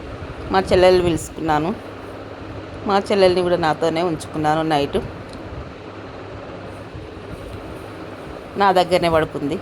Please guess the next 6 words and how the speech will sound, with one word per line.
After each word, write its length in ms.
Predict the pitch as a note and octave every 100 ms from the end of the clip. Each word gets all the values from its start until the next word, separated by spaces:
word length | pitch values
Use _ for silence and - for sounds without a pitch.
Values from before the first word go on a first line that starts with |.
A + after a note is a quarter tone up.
| -
దేవుడి 260 | E3+ F#3 F3+
దగ్గరనే 360 | F3 F3 E3 F3+
పడుకున్నాము. 600 | D#3+ D3+ D#3 D3 C3+ G3+ - - - - - - - - - - - - - C#3 - - - - - - - - - - - - - - - - -
పొద్దున్నే 420 | F#3+ F#3 G3 F#3+
లేచి 280 | F3+ F3+ -
వాళ్ళ 200 | G3 E3